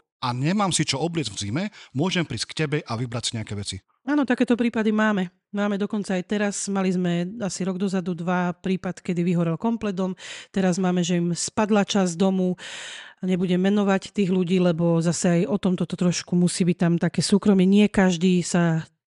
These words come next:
Speaker 2: by sa chcel dať zverejniť, ale presne ako hovoríš, e, oni nám zavolajú, tí ľudia. Ja si to vždy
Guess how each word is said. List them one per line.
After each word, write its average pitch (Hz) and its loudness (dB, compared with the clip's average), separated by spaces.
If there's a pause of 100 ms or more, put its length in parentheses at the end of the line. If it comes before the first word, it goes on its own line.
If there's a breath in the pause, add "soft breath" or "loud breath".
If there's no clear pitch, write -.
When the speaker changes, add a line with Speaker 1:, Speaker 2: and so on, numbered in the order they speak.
(200)
Speaker 2:
by 208 -4
sa 175 -2
chcel 190 0
dať 190 2
zverejniť, 214 2
ale 185 0
presne 185 -2
ako 170 0
hovoríš, 170 0
e, - -20 (760 loud breath)
oni 214 2
nám 190 2
zavolajú, 214 6
tí 226 2
ľudia. 208 4 (320 loud breath)
Ja 233 4
si 226 0
to 196 2
vždy 180 0